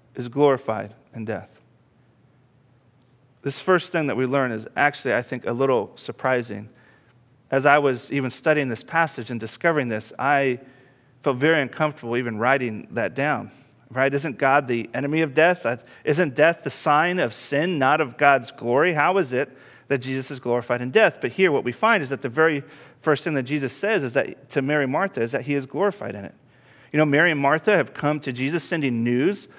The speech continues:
of an illness, uh, to their brother Lazarus, an illness that's very serious if they're sending news to Jesus about it. And Jesus responds in a peculiar way here in verse four. He says, "This illness does not lead to death.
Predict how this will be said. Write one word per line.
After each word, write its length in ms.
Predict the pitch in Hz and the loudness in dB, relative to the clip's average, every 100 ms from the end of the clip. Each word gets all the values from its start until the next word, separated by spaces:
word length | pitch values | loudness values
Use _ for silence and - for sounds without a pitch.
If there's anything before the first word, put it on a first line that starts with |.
| - - | -20 -6
of 140 | - 131 | -2 -2
an 120 | 123 | 0
illness, 600 | 120 139 160 180 - - - | 0 0 0 -4 -8 -18 -16
uh, 120 | - - - | -16 -16 -10
to 80 | 127 | -6
their 100 | 113 | -2
brother 300 | 135 139 113 | 0 2 0
Lazarus, 640 | 110 131 151 196 - - _ _ _ _ _ _ - | 0 0 -2 -6 -8 -20 _ _ _ _ _ _ -4
an 100 | 131 | 0
illness 400 | 160 175 185 - | 2 4 2 2
that's 260 | 147 - - - | -2 -4 -16 -8
very 440 | 123 160 156 123 - | 0 2 2 -4 -10
serious 500 | - 131 165 208 - | -2 0 2 0 -2
if 100 | 127 | -8
they're 100 | 120 | -6
sending 340 | - 143 123 | -4 -2 -2
news 240 | 131 147 143 | -2 -2 -6
to 100 | 110 | -14
Jesus 420 | 117 123 127 - | -8 -6 -6 -8
about 300 | 113 110 135 | -8 -6 -6
it. 80 | - - _ _ _ _ _ _ _ _ _ - - _ - | -10 -16 _ _ _ _ _ _ _ _ _ -20 -20 _ -4
And 120 | 139 | -2
Jesus 280 | 190 190 - | 0 -2 -2
responds 480 | - 208 208 185 | 2 4 4 2
in 60 | 160 | -2
a 60 | 156 | -4
peculiar 460 | 160 - 180 160 | -4 0 2 2
way 260 | 151 180 160 | 2 2 0
here 220 | 151 151 | 0 0
in 80 | 139 | 2
verse 240 | 135 135 | -2 -4
four. 400 | - - 214 120 | -6 0 2 2
He 100 | 131 | -2
says, 380 | 139 151 143 - - - - - _ _ | -2 0 0 -4 -18 -20 -20 -20 _ _
"This 280 | 143 202 - | 2 2 2
illness 640 | 185 202 113 104 - - _ _ _ _ _ _ _ _ _ _ - | 0 0 -2 -6 -12 -20 _ _ _ _ _ _ _ _ _ _ -6
does 160 | 147 | -2
not 280 | 160 202 185 | 4 4 4
lead 180 | 185 185 | 0 0
to 100 | 175 | -2
death. 460 | 160 190 120 - | 0 0 0 -8